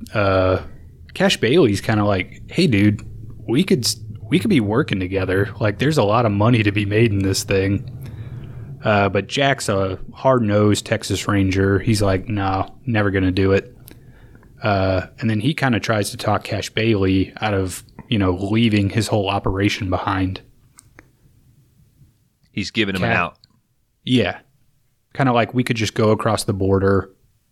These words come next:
Speaker 1: right now together. You know, I'll take care of you," that kinda thing.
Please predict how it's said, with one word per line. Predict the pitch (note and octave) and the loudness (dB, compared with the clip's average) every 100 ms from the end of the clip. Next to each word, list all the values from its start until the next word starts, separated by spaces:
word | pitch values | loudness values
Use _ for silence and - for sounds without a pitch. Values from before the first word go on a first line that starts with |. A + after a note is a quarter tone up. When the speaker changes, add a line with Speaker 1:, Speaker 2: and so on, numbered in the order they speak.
| - | -4
Speaker 1:
right | G#2 G2 | -2 0
now | G#2 G2 F#2+ | 0 2 2
together. | - G2+ F#2+ F#2 F#2 - - _ _ _ _ _ - | 0 0 2 4 2 0 -10 _ _ _ _ _ -6
You | A2 | -2
know, | F#2 F2 - - _ _ _ - | -2 -2 -8 -16 _ _ _ -6
I'll | A2 | -4
take | - G#2 | -2 -2
care | - G2+ | 0 2
of | G2 | 4
you," | F#2+ F#2+ F#2+ - - | 4 4 2 0 -4
that | G#2 | -4
kinda | - F#2+ | -2 -4
thing. | A2 G#2 F#2 | -2 -2 -4